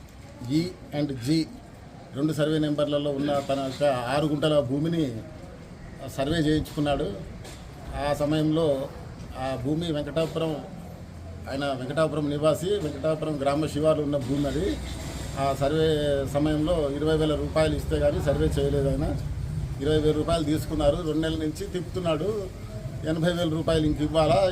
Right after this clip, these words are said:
ఇస్తే అంటే మొత్తం లక్ష రూపాయలు, ఎనభై వేలు ఇస్తేనే ఆ పంచనామా కాపీ ఇస్తా అని చెప్పి తిప్పుతున్నాడు. తిప్పితే ఇక గత్యంతరం లేక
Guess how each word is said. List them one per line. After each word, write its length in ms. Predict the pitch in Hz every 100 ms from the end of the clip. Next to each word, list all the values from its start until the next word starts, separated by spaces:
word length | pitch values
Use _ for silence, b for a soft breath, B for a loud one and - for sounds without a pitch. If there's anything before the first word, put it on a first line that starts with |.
| 156
ఇస్తే 360 | - - 208
అంటే 260 | 175 139 180
మొత్తం 340 | 147 147 170
లక్ష 180 | 156 147
రూపాయలు, 420 | 151 151 135 117
ఎనభై 240 | 120 147 156
వేలు 180 | 156 143
ఇస్తేనే 340 | - 156 160 180 170 151 131 - - - - 139
ఆ 60 | 139
పంచనామా 500 | 143 139 165 160 151
కాపీ 300 | 143 143 147
ఇస్తా 200 | 127 151
అని 100 | 147
చెప్పి 240 | 143 156
తిప్పుతున్నాడు. 560 | 165 139 - 147 131 147 135 - - - - -
తిప్పితే 440 | 147 143 - 175 160
ఇక 60 |
గత్యంతరం 600 | 151 139 139 160 151 147
లేక 460 | 139 139 160 151 131